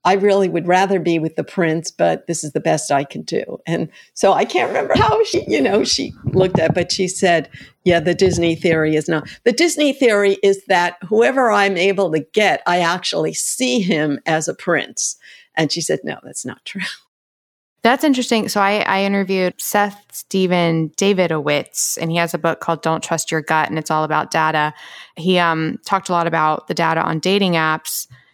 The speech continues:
Speaker 2: how often people swipe left or swipe right. And basically, if you're super attractive, you're good to go. Like, <laughs> you can, you can basically get a lot of likes or connections.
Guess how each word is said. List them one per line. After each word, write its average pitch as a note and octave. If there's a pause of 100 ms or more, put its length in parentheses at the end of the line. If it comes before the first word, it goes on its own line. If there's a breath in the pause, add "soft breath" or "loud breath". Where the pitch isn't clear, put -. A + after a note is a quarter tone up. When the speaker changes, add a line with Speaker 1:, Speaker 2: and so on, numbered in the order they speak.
(100)
Speaker 2:
how F3
often D#3+
people E3
swipe D#3+
left D#3+
or E3
swipe D#3+
right. D#3+
And D#3 (540 loud breath)
basically, G#3
if F3
you're E3
super F#3+
attractive, D#3+
you're D3+ (100)
good D#3
to D#3+
go. D3+
Like, D3+
<laughs> C4+
you C4
can, A#3+ (680 loud breath)
you C#4+
can C#4
basically B3
get F3+
a E3+
lot D#3+
of D3+
likes D#3+
or D3
connections. D3+